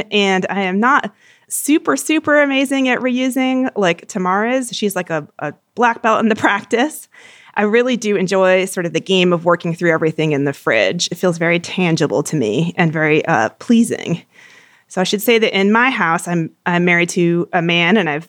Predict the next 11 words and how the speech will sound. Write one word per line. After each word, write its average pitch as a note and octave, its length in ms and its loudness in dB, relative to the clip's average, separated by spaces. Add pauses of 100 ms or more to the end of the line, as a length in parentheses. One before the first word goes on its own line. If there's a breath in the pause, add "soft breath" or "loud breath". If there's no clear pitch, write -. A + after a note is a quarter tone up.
been F3 140 -2
with E3 140 -2
him D#3+ 100 -4
for E3 140 -8
fifteen E3 360 -4
years, D3+ 300 -2
and G3 100 0
I D#3+ 40 0
have D#3+ 320 -2 (180)
one F#3+ 240 2 (240)
preschooler. A#3 640 -2